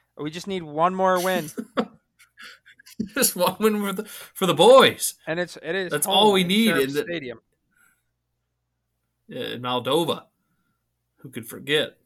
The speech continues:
Speaker 2: Um, big win for, on the weekend for the boys, obviously. They don't lose. Um,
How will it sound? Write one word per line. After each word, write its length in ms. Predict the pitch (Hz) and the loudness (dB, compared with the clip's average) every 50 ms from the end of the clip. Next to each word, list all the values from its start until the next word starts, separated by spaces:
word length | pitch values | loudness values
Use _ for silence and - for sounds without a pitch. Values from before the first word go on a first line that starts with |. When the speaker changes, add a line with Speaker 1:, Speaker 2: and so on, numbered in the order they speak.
| _ _ _ - | _ _ _ -14
Speaker 2:
Um, 540 | 120 117 110 110 113 113 113 113 110 113 _ _ _ _ _ - | -12 -10 -8 -6 -6 -6 -8 -8 -10 -12 _ _ _ _ _ -6
big 140 | 139 135 | -6 -2
win 200 | 139 143 135 131 | -2 -2 -4 -2
for, 100 | 123 147 | -4 -6
on 80 | 135 135 | -6 -4
the 80 | 127 123 | -4 -6
weekend 300 | 131 123 131 131 123 123 | -6 -4 -2 -4 -4 -4
for 60 | 127 | -8
the 60 | 120 | -8
boys, 380 | 117 120 123 123 123 120 117 127 | -4 -2 0 0 0 0 -2 -4
obviously. 640 | 117 113 113 117 113 110 - 120 117 117 113 110 - _ | -6 -6 -6 -6 -8 -8 -8 -8 -8 -8 -8 -10 -12 _
They 100 | 110 104 | -12 -12
don't 180 | 104 101 - - | -12 -12 -10 -8
lose. 440 | 123 127 127 123 120 117 - - - _ _ _ _ _ _ _ _ _ _ _ _ _ _ _ _ _ | -6 -4 -2 -2 -4 -4 -6 -8 -10 _ _ _ _ _ _ _ _ _ _ _ _ _ _ _ _ _
Um, 640 | - 110 110 110 107 107 104 104 104 101 101 104 | -12 -8 -6 -6 -6 -6 -6 -8 -10 -12 -14 -16